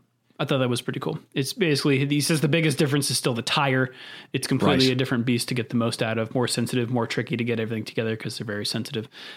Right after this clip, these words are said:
Speaker 1: Uh, and he's got another, uh, or a couple other, um, differences there. So I will link that in the show notes also.
Speaker 2: Ex-, excelente.
Speaker 1: Driver standings, Danny.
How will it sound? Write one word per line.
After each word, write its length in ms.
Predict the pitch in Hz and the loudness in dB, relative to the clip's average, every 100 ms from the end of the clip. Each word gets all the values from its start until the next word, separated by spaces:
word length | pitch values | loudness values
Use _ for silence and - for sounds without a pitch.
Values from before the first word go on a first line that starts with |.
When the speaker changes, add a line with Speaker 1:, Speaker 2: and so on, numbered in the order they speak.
| - | -10
Speaker 1:
Uh, 40 | 117 123 | -6 0
and 100 | 143 | 2
he's 80 | |
got 140 | 147 143 | 2 2
another, 340 | 135 123 123 - | 2 2 0 -2
uh, 100 | 123 | 0
or 120 | 123 | 0
a 60 | 127 | 0
couple 260 | 156 143 | 0 2
other, 300 | 127 120 110 - _ _ _ - | 2 2 -2 -6 _ _ _ -8
um, 480 | - - - - - _ _ _ _ _ - 143 | -6 -6 -6 -8 -12 _ _ _ _ _ -6 -2
differences 440 | 135 127 117 135 | -2 -2 -4 -6
there. 160 | - - | -6 -6
So 200 | - - | -6 -4
I 60 | - | -4
will 120 | 123 | 0
link 200 | 120 127 | 0 0
that 140 | 120 120 | 0 -2
in 100 | 117 | -2
the 60 | |
show 180 | 120 120 | -2 -2
notes 340 | 113 110 - - _ | -4 -6 -8 -12 _
also. 220 | - 147 - - - | -6 -4 -6 -10 -14
Speaker 2:
Ex-, 380 | - - - - - | -10 -8 -8 -10 -10
excelente. 560 | 117 - 98 131 143 - - _ _ - | -6 -2 0 -2 -2 -6 -12 _ _ -2
Speaker 1:
Driver 340 | 202 285 285 | 2 4 2
standings, 480 | 214 269 294 294 190 | 2 2 4 4 4
Danny. 420 | 214 208 202 202 | 4 4 4 2